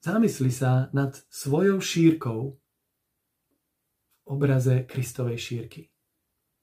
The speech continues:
Porovnaj si túto svoju dimenziu s Kristovou dimenziou. Čo je dĺžka?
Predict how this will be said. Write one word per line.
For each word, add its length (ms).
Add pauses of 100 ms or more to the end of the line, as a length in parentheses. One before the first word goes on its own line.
(160)
Porovnaj 560
si 240
túto 480
svoju 460
dimenziu 500
s 80
Kristovou 480
dimenziou. 640 (1200)
Čo 240
je 80
dĺžka? 480